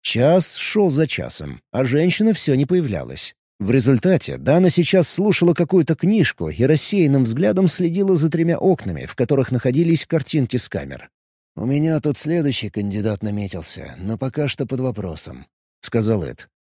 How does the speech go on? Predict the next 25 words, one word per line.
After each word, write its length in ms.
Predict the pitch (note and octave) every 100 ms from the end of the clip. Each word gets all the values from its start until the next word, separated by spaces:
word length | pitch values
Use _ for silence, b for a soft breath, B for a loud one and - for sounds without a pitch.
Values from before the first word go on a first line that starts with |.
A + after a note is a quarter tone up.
| _ -
"Уж 340 | C#3 C#3+ -
очень 500 | D3+ D#3+ - D#3 D3
характерный 720 | - D3+ D#3 D#3+ - C3+ B2
персонаж, 800 | B2 A#2 B2+ A#2+ G#2 D#2+ - - _
исповедует 600 | B2 - D#3+ D#3+ D3+ D3
шаманизм 680 | - D3 D3 F3 D#3 G#2 G2+
и 280 | F#2+ F#2+ F#2+
выглядит 540 | F#2+ D3+ A#2+ A2 A2
соответствующе. 1040 | - A#2+ A#2 B2+ - F#2 E2 - B1+ C#2 - _ _ -
Нарочитая 560 | B2 C#3 B2 E3 D3+ C#3+
до 100 | C#3
крайности 480 | D3 C#3+ C3+ -
картинка, 720 | C3+ C#3 - D#3 B2 F2 D2+ -
знаешь 480 | G#2+ G#2+ F2+ D#2+ -
ли, 300 | E2 C#2+ - _ -
излишне 680 | D3 E3 G3+ C#3+ G2 D#2 C#2+
нарочитая". 720 | G#2+ A#2+ - A2+ - D2+ D2+ _ _ _ _ _
"Именно 400 | - D#3+ D#3+ D3
поэтому 600 | B2 C3+ G#3+ A#3 A3+ A3
ты 160 | E3 D3+
решил, 440 | B2+ - B3 B3+
что 240 | - - G3+
там 240 | A#3+ A3+
что-то 260 | E3+ G3+ F3
есть", — 500 | C#3 A2+ F2+ -